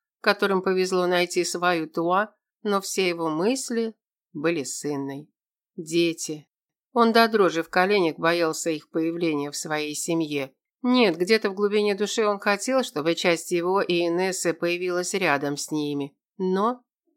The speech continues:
его отец почти убил собственного ребенка, не обращая внимания на то,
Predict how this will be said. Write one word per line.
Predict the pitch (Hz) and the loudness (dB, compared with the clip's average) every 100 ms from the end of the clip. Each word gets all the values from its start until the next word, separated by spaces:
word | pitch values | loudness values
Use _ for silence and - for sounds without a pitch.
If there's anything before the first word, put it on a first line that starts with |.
| _ _ | _ _
его | 208 208 202 208 | -4 -2 2 2
отец | 202 - 220 - | 2 0 -2 0
почти | 185 180 - - 202 | 0 0 -2 0 2
убил | 180 190 214 170 | 2 0 0 0
собственного | - 202 185 - 160 160 156 | 0 -2 -2 -4 -4 -2 -2
ребенка, | 165 165 196 226 226 214 - _ _ _ | -4 -2 0 0 0 -2 -2 _ _ _
не | 233 233 | 2 2
обращая | 220 233 - 240 175 | 4 2 2 2 2
внимания | 170 196 208 190 165 160 | 2 0 4 4 2 0
на | 165 165 | -2 -4
то, | - 220 262 311 | -4 -2 -2 -2